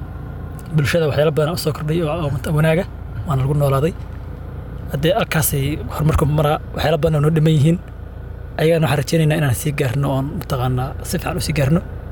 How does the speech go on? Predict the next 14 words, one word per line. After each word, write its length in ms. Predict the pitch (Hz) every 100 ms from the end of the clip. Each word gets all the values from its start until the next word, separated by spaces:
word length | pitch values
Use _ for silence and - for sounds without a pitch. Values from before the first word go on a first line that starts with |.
| -
Dhanka 240 | - 151 170
mataqaan 280 | 151 160 135
bilic 140 | 151 135
soo 80 | 156
celinta 200 | 175 139
oo 40 |
kale 140 | 147 143
waa 80 |
ka 60 | -
shaqaynay, 360 | - 147 156 294 - -
oo 140 | 151 135 -
qashinka 340 | 139 - - 143
la 80 | 135
qaado. 240 | 135 151